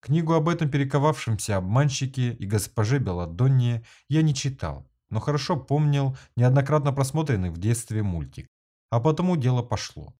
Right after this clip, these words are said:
Оба слушали, затаив дыхание, откровенно наслаждаясь успехами главного героя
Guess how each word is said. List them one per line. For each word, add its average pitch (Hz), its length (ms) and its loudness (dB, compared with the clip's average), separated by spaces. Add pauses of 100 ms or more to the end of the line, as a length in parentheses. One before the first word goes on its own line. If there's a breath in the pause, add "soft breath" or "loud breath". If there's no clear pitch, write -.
(640)
Оба 160 260 4
слушали, 156 440 -2
затаив 98 460 -2
дыхание, 76 680 -6
откровенно 98 480 0
наслаждаясь 95 680 -2
успехами 101 580 -4
главного 85 460 -4
героя 113 640 0